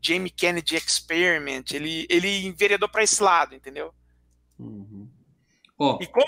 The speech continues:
Speaker 1: ele produzia o programa, então ele ganhou muita grana.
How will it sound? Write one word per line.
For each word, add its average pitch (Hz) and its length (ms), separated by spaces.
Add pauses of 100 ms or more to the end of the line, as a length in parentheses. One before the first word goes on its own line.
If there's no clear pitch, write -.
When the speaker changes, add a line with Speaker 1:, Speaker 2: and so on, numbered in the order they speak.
Speaker 1:
ele 254 180
produzia 220 1160
o - 80
programa, 160 600
então 156 240
ele 185 100
ganhou 202 200 (360)
muita 170 440
grana. 147 360